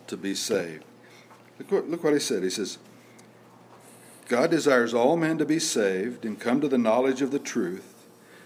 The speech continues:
for there is one God and one mediator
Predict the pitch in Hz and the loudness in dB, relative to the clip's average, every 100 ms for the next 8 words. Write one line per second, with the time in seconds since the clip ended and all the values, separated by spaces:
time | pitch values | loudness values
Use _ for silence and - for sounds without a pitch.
0 | - 120 120 110 104 101 123 175 131 107 | -6 0 4 4 2 0 0 2 2 2
1 | 104 104 98 104 127 170 156 143 117 98 | 2 0 -2 -2 0 0 0 2 2 2
2 | 95 95 101 | 2 0 -2